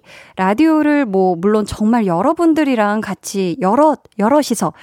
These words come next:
같이 들으시는 경우도 있겠지만 대부분, 어, 혼자 어떤 공간에 계실 때 아니면 어디로 이동하실 때, 뭐 혼자 작업하실 때 이럴 때 또 많이 들으시는 것 같았어요. 그래서 그분들이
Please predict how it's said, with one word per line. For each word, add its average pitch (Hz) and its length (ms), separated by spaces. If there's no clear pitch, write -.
같이 240 280
들으시는 254 500
경우도 208 340
있겠지만 190 800
대부분, 208 580
어, 185 160
혼자 320 500
어떤 185 400
공간에 202 440
계실 180 360
때 160 280
아니면 170 260
어디로 175 380
이동하실 196 580
때, 240 260
뭐 190 180
혼자 190 280
작업하실 202 720
때 151 260
이럴 285 240
때 277 300
또 226 180
많이 190 600
들으시는 262 440
것 240 100
같았어요. 196 840
그래서 190 280
그분들이 214 720